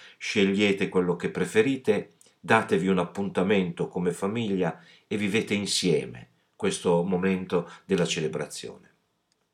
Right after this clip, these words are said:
È vero, la messa è un qualcosa che accade, che chiede la presenza fidi-, fisica ed è un gesto della comunità, ma, eh, il Signore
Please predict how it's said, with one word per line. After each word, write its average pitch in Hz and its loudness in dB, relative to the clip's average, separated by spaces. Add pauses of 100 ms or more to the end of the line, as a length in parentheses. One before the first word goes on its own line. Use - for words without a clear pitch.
(200)
È 85 -10
vero, 90 4
la 82 4
messa 95 0 (300)
è 90 2
un 95 2
qualcosa 98 2
che 101 0
accade, 101 2
che 85 -2
chiede 101 -2
la 92 0
presenza 101 0
fidi-, 120 -4
fisica - -4 (420)
ed 95 -2
è 95 6
un 95 4
gesto 98 2
della 87 2
comunità, 92 0 (440)
ma, 117 -2
eh, - -8
il 120 -2
Signore 87 0